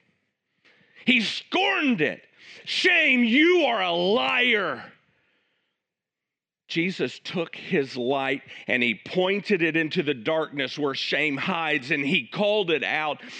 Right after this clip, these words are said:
and he pointed it out and he said this to shame, "Shame, you're just a liar."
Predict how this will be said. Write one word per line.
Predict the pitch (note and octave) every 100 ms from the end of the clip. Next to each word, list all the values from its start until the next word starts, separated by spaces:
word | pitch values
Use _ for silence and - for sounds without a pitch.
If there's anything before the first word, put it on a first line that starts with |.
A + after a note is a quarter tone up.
| -
and | - F3+
he | E3+
pointed | B2 - A#3+ B3+ G#3 E3+
it | C#3
out | A#2+ A2 - - -
and | -
he | E3+
said | D3 - A#3+ G#3+
this | D#3 D#3+ -
to | A#2
shame, | - A#2 G2+ F#2 - - _ _ _ _ _ _ _ _ _ _ _ -
"Shame, | - B2+ G2+ G2 - _ _ _ _ _ _ _ _ _ _ _ _ _ _ -
you're | A2+ F2+
just | - - - -
a |
liar." | - - - - -